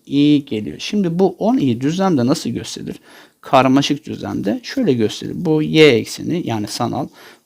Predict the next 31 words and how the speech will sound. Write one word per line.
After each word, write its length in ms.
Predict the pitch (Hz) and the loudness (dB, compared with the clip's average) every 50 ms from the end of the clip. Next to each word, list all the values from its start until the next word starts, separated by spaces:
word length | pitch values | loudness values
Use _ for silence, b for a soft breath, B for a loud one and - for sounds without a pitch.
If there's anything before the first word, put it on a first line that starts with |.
| _ | _
Bu 100 | 175 160 | -6 -2
da 100 | 165 151 | -2 -2
x 320 | - - 175 170 - - - | -2 -2 -4 -4 -2 -2 0
ekseni, 460 | 113 113 - - 110 117 139 156 160 | 0 0 0 -2 -2 0 0 0 -2
bu 100 | 135 117 | -2 0
da 140 | 113 107 107 | 0 0 2
reel 280 | 120 127 123 113 107 | 2 4 4 2 2
eksen 300 | - - 113 - - - | -2 -6 -10 -12 -14 -14
arkadaşlar. 580 | - - - - - - - - - - 214 226 B B B B B B B | -14 -16 -18 -18 -18 -16 -14 -12 -10 -8 -8 -8 B B B B B B B
Şimdi 240 | - - 190 170 156 | -8 -4 -2 -2 -2
on 280 | - - 175 196 220 220 | -2 0 0 2 2 4
i 260 | 214 175 147 123 120 | 6 6 4 4 4
dediğimiz 460 | 117 113 117 117 110 110 113 123 131 | 0 -2 0 0 0 0 -2 -2 0
nokta 440 | 151 175 180 - - - - 117 - | 2 2 2 0 0 -6 -10 -8 -2
aslında 640 | - 175 165 - - - - 131 - 147 180 233 b b b b b b b b b _ | 2 2 2 2 0 -4 -8 -6 -4 -2 -4 -4 b b b b b b b b b _
şöyle 440 | - - - - 208 143 117 113 - | -16 -10 0 2 4 6 6 4 4
bir 60 | 104 | 2
nokta. 380 | 78 67 - - _ - - - - _ _ _ _ | -2 -2 -6 -10 _ -18 -20 -20 -20 _ _ _ _
Burası 420 | - 165 143 - - - 185 175 - _ | -4 -4 -4 -2 -4 -4 -4 -6 -6 _
on 520 | - 135 135 139 151 160 170 180 185 196 - _ | 2 4 4 6 6 4 2 0 -2 -6 -8 _
i. 240 | - 123 110 98 - _ _ _ _ _ _ - | -6 -6 -6 -6 -8 _ _ _ _ _ _ -14
Bu 120 | - 120 | -6 -2
da 100 | 135 127 | -2 -2
Z 140 | 120 120 127 | -2 0 2
bir 360 | 131 123 110 104 - - 113 | 2 4 2 2 -2 -6 -14
çarpı 500 | - - - 135 117 92 - - - 135 | -12 -4 0 0 0 0 -4 -10 -12 -2
Z 60 | 123 | 0
iki 340 | 135 131 110 123 - - 120 | 0 0 0 -2 -6 -12 -14
çarpı 400 | - - 113 - - - - 165 | -8 -6 -6 -8 -8 -10 -10 -8
Z 120 | 156 139 | -6 -4
üç. 440 | 127 110 - - - - - - - | -4 -4 -6 -8 -12 -14 -14 -14 -16